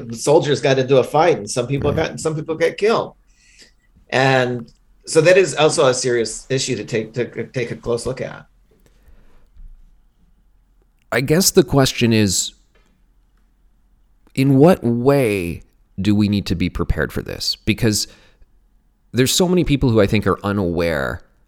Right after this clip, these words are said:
Speaker 1: Uh-huh.
Speaker 2: of the severity of the situation. Y-, you know, there are times when I'll,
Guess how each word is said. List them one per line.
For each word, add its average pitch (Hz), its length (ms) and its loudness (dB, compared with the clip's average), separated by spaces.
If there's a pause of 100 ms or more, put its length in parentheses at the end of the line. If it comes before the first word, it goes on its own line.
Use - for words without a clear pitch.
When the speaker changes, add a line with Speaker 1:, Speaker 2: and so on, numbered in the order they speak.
(200)
Speaker 1:
Uh-huh. 76 300 0
Speaker 2:
of - 260 -12 (120)
the 92 100 -4
severity 101 580 2
of - 120 -8
the 60 80 -4
situation. - 680 -6 (480)
Y-, 107 160 0
you 127 140 6
know, 107 80 4
there 127 140 6
are 139 60 4
times 135 320 2
when 110 80 2
I'll, 95 140 2